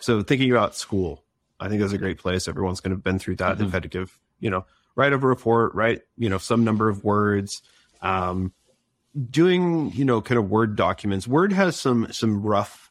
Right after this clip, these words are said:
Speaker 1: edges. Um, I know sometimes you get into these places where, like, the formatting is, like, off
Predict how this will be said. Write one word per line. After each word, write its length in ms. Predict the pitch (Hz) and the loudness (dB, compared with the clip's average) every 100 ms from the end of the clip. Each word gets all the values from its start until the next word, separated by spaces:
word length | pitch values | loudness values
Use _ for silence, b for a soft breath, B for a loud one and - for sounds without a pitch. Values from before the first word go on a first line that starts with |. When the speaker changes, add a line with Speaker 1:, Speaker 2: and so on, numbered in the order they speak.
| _ | _
Speaker 1:
edges. 600 | 98 107 127 147 - - _ - | -4 0 0 -2 -6 -14 _ -8
Um, 240 | 101 95 | -4 -2
I 80 | 90 | 0
know 220 | 117 113 | 2 4
sometimes 400 | 104 120 120 107 | 2 0 0 -2
you 60 | 107 | -2
get 120 | 110 | 0
into 200 | 110 107 | 0 0
these 200 | 101 101 | 0 -2
places 380 | - 95 - 101 | -2 -2 -2 -4
where, 140 | 98 | -2
like, 260 | 80 85 - _ _ | -2 -2 -6 _ _
the 80 | 101 | -8
formatting 800 | - 110 110 113 113 110 110 104 | -2 2 2 2 2 2 2 0
is, 200 | 110 104 | -2 -2
like, 180 | 95 - - | -2 -2 -4
off 420 | 95 101 - - | -2 -2 -6 -20